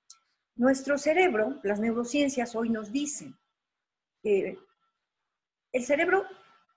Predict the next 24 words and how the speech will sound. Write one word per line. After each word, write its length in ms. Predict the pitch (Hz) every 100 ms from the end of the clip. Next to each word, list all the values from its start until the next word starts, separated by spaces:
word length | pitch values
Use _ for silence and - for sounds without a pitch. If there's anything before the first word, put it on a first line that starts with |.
| _
si, 340 | - - 247 -
si, 160 | - 247
si 420 | - 240 233 226
normalmente 760 | 233 233 302 339 320 302 240
está 220 | 220 - 240
acostumbrado, 1000 | - 269 - 214 196 208 214 185 156 _ -
que 60 | 208
ahorita 440 | 208 240 277 -
ya 240 | 208 185 -
estamos 560 | 196 - 208 220 214 -
en 220 | 185 190
un 360 | 208 208 202 - _
en 120 | 185
un 140 | 202 202
proceso, 760 | 214 214 202 190 - 202 202 -
eh, 260 | 175 165 160
que 140 | 170 165
afortunadamente 1080 | 165 190 - 208 214 254 262 226 226 220
no, 240 | 196 202 233
no 260 | - 202
hemos 220 | 214 240
llegado 300 | 196 185 180
al 100 | 202 196
pánico. 600 | 170 170 180 247 -